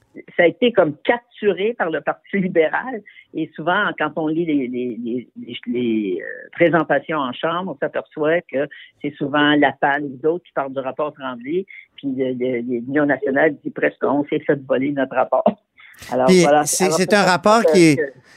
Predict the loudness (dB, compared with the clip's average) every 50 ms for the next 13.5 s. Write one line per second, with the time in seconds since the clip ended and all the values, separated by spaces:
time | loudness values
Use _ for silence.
0 | _ -2 2 2 2 2 2 0 0 2 4 4 6 6 6 6 6 6 6 6
1 | 6 6 6 4 2 4 4 4 4 4 2 2 2 2 2 2 2 4 4 4
2 | 6 6 4 4 4 4 2 2 2 2 2 2 4 4 2 2 4 4 4 4
3 | 4 2 0 -2 -4 -2 2 4 4 4 4 4 4 4 4 4 4 2 0 2
4 | 2 0 -2 -2 -2 -4 -2 -2 0 0 -2 -2 0 0 2 4 4 4 6 6
5 | 4 4 2 0 -10 -10 -6 0 2 2 2 2 2 2 6 6 6 6 4 _
6 | -6 0 4 4 4 4 4 2 4 4 4 4 4 4 4 2 0 0 2 2
7 | 2 2 2 -2 0 2 4 6 6 6 6 4 4 4 4 2 2 2 0 0
8 | 2 4 4 6 6 6 6 4 4 2 2 4 4 6 4 4 2 -4 -18 -20
9 | -12 -2 0 0 0 0 0 0 2 4 6 6 6 6 6 6 6 4 2 0
10 | 0 2 4 4 6 4 4 2 0 0 0 0 0 2 2 2 2 4 4 2
11 | 0 0 -2 0 0 0 0 0 0 2 4 4 4 4 4 2 2 2 2 4
12 | 4 4 4 4 2 2 2 2 2 2 4 4 6 6 6 4 6 6 6 6
13 | 6 6 4 2 2 2 2 2 2 0